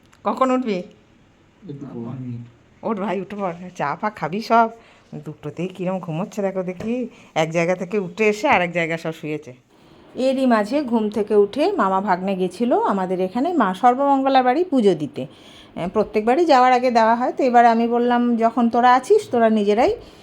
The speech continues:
Speaker 1: মামা ভাগ্নে দিয়ে আয়।" তোরা মামা ভাগ্নে গিয়ে পুজো দিয়ে মায়ের ছবি, নিজেদের ছবি এসব তোলাতুলি করেছে। তারপর একেবারে এসে বসলো টিফিন করতে। টিফিনে তো ওই ঘুগনি, কচুরি আর মালপোয়া করা হয়েছিল, সে তো খেলো।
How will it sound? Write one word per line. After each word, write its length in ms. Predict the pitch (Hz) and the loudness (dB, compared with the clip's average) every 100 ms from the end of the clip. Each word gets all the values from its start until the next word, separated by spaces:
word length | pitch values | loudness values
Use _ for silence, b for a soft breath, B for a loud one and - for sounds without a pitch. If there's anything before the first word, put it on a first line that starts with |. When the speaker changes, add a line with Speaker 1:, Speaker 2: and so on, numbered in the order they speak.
| B | B
Speaker 1:
মামা 220 | 208 175 175 | 0 2 2
ভাগ্নে 320 | 190 190 294 | 0 0 0
দিয়ে 240 | 202 165 | 0 0
আয়।" 100 | 131 - - | -2 -8 -2
তোরা 200 | 208 202 | 0 0
মামা 260 | 185 185 | 0 0
ভাগ্নে 320 | 208 185 202 | 0 -2 -4
গিয়ে 220 | 190 208 269 | -2 -2 0
পুজো 320 | 214 185 190 | -2 -2 -2
দিয়ে 240 | 196 208 | 0 0
মায়ের 280 | 214 185 180 175 | 2 0 -2 -4
ছবি, 280 | 208 202 | -4 -2
নিজেদের 400 | 214 180 180 202 | 0 0 0 -2
ছবি 280 | 202 190 214 | -2 -4 -2
এসব 180 | 214 208 208 | -2 -4 -4
তোলাতুলি 440 | 180 180 202 214 | -2 -2 -2 -2
করেছে। 460 | 220 185 202 330 427 B B B B B | 0 -2 0 -2 -4 B B B B B
তারপর 300 | 185 190 220 | 0 2 4
একেবারে 640 | 202 190 226 196 190 202 | 2 2 0 2 4 4
এসে 340 | 349 214 - 320 - - | 4 2 0 -6 -8 -4
বসলো 300 | 180 185 285 | 0 0 -2
টিফিন 320 | 330 247 233 170 | -2 0 0 -2
করতে। 360 | 143 127 127 - B B B - | -6 -8 -12 -14 B B B -4
টিফিনে 400 | 269 320 285 277 | 0 2 2 4
তো 200 | 285 277 | 4 6
ওই 280 | 254 247 190 | 4 0 -4
ঘুগনি, 500 | 190 208 220 262 339 | -4 -2 2 2 2
কচুরি 520 | 247 202 233 233 359 440 | 2 0 0 0 2 4
আর 260 | 220 190 | 2 0
মালপোয়া 500 | 196 190 185 185 202 | -2 0 0 2 2
করা 260 | 202 190 208 | 4 2 4
হয়েছিল, 420 | 214 220 240 294 | 2 -2 -4 -6
সে 200 | - 185 | -6 -6
তো 160 | 190 202 | -6 -8
খেলো। 440 | - 196 202 349 | -2 0 0 -2